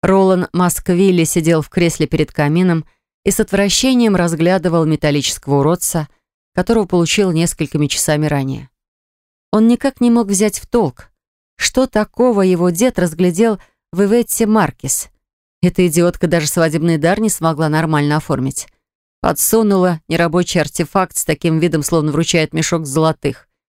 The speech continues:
Ни богатой родни, ни сильного дара. Обычная посредственность,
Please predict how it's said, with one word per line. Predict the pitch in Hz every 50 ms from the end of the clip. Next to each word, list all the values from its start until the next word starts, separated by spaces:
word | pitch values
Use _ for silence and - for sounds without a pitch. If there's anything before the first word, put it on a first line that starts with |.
| _ _ _ _ _ _ _ _ -
Ни | 170 208
богатой | 190 226 226 190 220 214 - - 214
родни, | 208 208 196 165 147 147 147
ни | 147 160
сильного | 180 - - 208 196 196 202 190 196
дара. | 170 147 156 147 135 123 127 135 _ _ _ _ _ _ _ _ _ _ _ _ _ -
Обычная | 160 147 131 185 233 - - 247 247 247
посредственность, | - 240 240 - 247 254 240 - - - 139 139 - - - - -